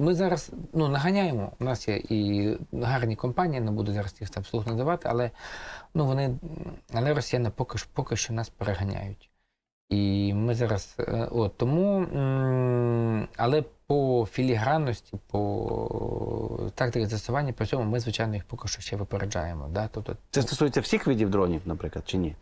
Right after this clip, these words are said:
Speaker 2: Б П Л А,
Speaker 1: Ну, по
Speaker 2: точніше.
Speaker 1: мавіках ми точно випереджаємо, от, по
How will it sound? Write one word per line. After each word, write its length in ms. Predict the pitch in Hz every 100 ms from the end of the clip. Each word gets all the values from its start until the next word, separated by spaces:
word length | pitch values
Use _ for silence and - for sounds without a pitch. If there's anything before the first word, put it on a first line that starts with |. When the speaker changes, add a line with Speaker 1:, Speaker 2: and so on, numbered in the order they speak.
| -
Speaker 2:
Б 100 | 92
П 80 | 90
Л 60 | -
А, 20 |
Speaker 1:
Ну, 60 | 214
по 60 |
Speaker 2:
точніше. 120 | 202
Speaker 1:
мавіках 640 | 226 220 - 180 - - 139
ми 200 | 147 143
точно 340 | - 185 -
випереджаємо, 840 | 143 123 135 120 127 123 113 110 110
от, 280 | 107 104 -
по 120 | -